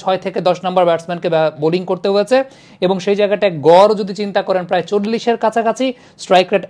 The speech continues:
একশো তেতাল্লিশ দশমিক নয় সাত। এই কার্ডটা, এই গ্রাফিক্স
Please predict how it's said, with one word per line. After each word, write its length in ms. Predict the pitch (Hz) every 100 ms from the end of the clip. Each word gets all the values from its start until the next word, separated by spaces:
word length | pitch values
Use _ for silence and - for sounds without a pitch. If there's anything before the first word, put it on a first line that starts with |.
| 180
একশো 220 | 180 - 196
তেতাল্লিশ 440 | 175 196 196 190 175
দশমিক 340 | 175 175 170 165 156
নয় 180 | 151 143 -
সাত। 280 | - 170 151 - _ _ _ _ _ 180
এই 100 | 208 202 _ _ _ _ _ 180
কার্ডটা, 460 | 190 190 - 131 90 _ -
এই 80 | 202 196
গ্রাফিক্স 400 | 175 170 190 185